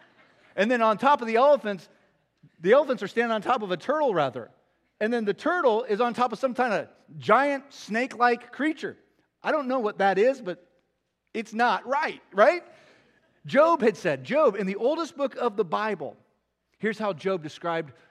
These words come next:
how the earth was held and suspended. "God spread out the northern skies." Where? "In the empty space, he suspends the earth over" what?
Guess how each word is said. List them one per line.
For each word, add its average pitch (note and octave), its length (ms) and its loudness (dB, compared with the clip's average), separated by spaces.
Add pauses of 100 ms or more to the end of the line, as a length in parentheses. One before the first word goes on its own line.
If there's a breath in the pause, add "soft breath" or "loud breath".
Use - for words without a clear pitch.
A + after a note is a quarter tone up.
(140 soft breath)
how E3 140 -6
the D#3 140 -12
earth E3+ 260 -12
was C#3+ 160 -12
held D3+ 260 -10
and A#2+ 120 -12
suspended. A#2 540 -16 (640)
"God G#3 340 -4
spread A3 360 -6
out G#3 160 -2
the F#3+ 60 -8
northern F3 340 -6
skies." C3+ 640 -6
Where? A3 400 -4 (640 soft breath)
"In C#3+ 100 -10
the C3+ 160 -12
empty F3 300 -12
space, - 720 -12 (220 soft breath)
he C#3+ 120 -12
suspends D3+ 560 -16
the - 140 -14
earth D#3 320 -12
over" C#3 280 -10
what? B2 380 -12